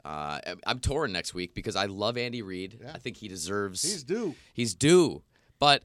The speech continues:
Speaker 1: I also love the whole, you know, Tannehill coming in. I mean, they were two and four after week six. Mariota sits down, and then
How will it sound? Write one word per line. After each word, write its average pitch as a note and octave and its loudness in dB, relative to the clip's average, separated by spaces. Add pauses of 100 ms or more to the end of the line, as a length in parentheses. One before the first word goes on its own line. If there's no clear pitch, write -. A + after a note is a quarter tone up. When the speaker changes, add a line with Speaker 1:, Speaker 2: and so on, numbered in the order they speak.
Speaker 1:
I G#2 0
also B2+ -2
love A2+ -2
the A#2 -2
whole, A#2+ -2
you A#2+ -2
know, G2+ -2
Tannehill A2+ -2
coming A2+ -2
in. A#2 -2
I F2+ -8
mean, G2+ -4
they A#2 0
were G2+ -2
two C3+ -4
and A2+ -6
four A#2+ -2
after A2 -6
week G#2 -6
six. - -2
Mariota G#2 -2
sits - -6
down, A#2+ -2
and G2 -8
then F#2 -10